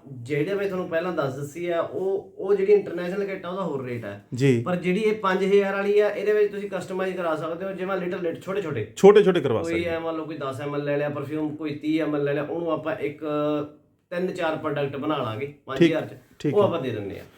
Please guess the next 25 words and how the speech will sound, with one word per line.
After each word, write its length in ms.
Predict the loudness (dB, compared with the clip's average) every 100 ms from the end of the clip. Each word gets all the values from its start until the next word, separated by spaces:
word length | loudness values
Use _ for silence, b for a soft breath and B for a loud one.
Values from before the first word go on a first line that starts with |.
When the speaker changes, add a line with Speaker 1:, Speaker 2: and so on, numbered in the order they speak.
| b -8
Speaker 1:
ਫਿਰ 200 | -6 -6 2
ਉਹ 360 | 4 6 4
ਅਲੱਗ-ਅਲੱਗ 500 | 4 4 4 4 4
ਵੈਰਾਈਟੀਆਂ 480 | 4 2 2 0 -2
ਦੇ 60 | -2
ਵਿੱਚ 160 | -4
ਪਾ 220 | -4 -4
ਦਿੰਦੇ 160 | -2 -2
ਆ। 40 |
ਇਸੇ 380 | -4 -6 0 2
ਤਰ੍ਹਾਂ 260 | 4 4 4
ਜੇ 220 | 6 4 2
ਉਸੇ 360 | 0 0 2 2
ਦੀ 120 | 4
ਆਪਾਂ 200 | 2 2
ਵੱਡੀ 260 | 0 0 2
ਲੈਣੀ, 220 | 6 6
ਉਹ 60 |
ਵੱਡੀ 200 | 6 -2
ਬਣ 140 | -4 -6
ਜਾਂਦੀ 220 | -10 -12 -14
ਆ। 200 | -20 -20 b b b b b b b b b b _ -20 _ _ -14 2
Speaker 2:
ਇੱਕ 160 | 4 6
ਨਾ 140 | 6
ਮੈਨੂੰ 600 | 8 8 10 8 6 2